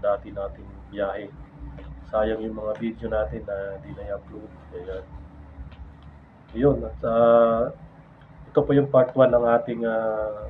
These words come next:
video. Sa sunod na video natin is, ah, ano yung mga kailangan na requirements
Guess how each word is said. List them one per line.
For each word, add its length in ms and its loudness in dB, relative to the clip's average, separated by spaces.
video. 480 -6
Sa 240 -2
sunod 280 -4
na 120 -4
video 240 -4
natin 400 -4
is, 160 -12
ah, 320 -2
ano 160 6
yung 160 4
mga 240 4
kailangan 560 4
na 160 2
requirements 640 -4